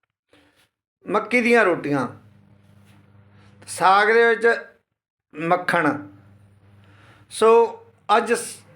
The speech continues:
ਸਾਡਾ ਘਰੋਂ ਬਣ ਕੇ ਆ ਗਿਆ ਸਾਗ।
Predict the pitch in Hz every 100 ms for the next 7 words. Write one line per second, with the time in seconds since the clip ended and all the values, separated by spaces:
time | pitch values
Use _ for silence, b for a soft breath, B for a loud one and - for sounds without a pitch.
0 | _ - - 196 202 196 226 233 233 226
1 | 220 - _ _ _ _ _ - 202 190
2 | 190 196 196 220 202 196 214 220 214 -
3 | - - 170 165 160